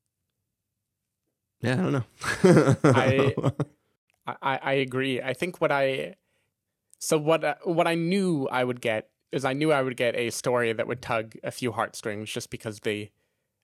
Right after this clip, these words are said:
Speaker 2: I mean, like, damn, as a true story, as this, uh, like, insane meet cute, <laughs> right?
Speaker 1: Yeah, yeah, yeah.
Speaker 2: Um, and I also expected I would get comedy, like, just because I know I like Kumail's sense of humor, and I just assumed that would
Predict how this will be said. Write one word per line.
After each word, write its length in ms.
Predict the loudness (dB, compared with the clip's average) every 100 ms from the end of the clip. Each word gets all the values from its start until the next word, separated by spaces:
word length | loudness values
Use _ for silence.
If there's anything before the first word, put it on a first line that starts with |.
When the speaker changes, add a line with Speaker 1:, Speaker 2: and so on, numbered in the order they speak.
| -10
Speaker 2:
I 80 | -10
mean, 200 | -10 -14 -20 -10
like, 140 | -10 -10 -2
damn, 320 | 0 0 0
as 120 | -2 -4
a 60 |
true 220 | -2 -4
story, 360 | -2 0 0 0
as 160 | -2 -6
this, 220 | -10 -8
uh, 200 | -8 -8 -10 _ _
like, 160 | -10 -8 -6
insane 540 | -6 -4 -4 -4 -4
meet 200 | -6 -8
cute, 300 | -10 -8 -6
<laughs> 40 | -4
right? 360 | -2 -2 -2
Speaker 1:
Yeah, 260 | 2 4 4 0
yeah, 180 | -2 -2
yeah. 120 | -2
Speaker 2:
Um, 200 | -4 -10 _ _ _ _ _ _ _ _ _
and 140 | 0
I 120 | 2 2
also 240 | 2 0
expected 720 | -2 -4 -4 -4 -2 -2 -2 -2
I 140 | 0
would 160 | 0 -2
get 220 | -4 -4 _ _ _ _ _ -4
comedy, 580 | 0 2 0 0 -2 -6 _
like, 180 | -4 -2
just 200 | -6 -4
because 240 | -4 -2
I 80 | -2
know 320 | 0 0 2
I 160 | 0 0
like 220 | -2 -4
Kumail's 400 | -6 -4 -2 -4
sense 240 | -6 -8 -8
of 80 | -4
humor, 340 | -2 0 0
and 140 | 0
I 60 | -4
just 200 | -6 -8
assumed 300 | -6 -4 -4
that 120 | -4
would 180 | -8 -12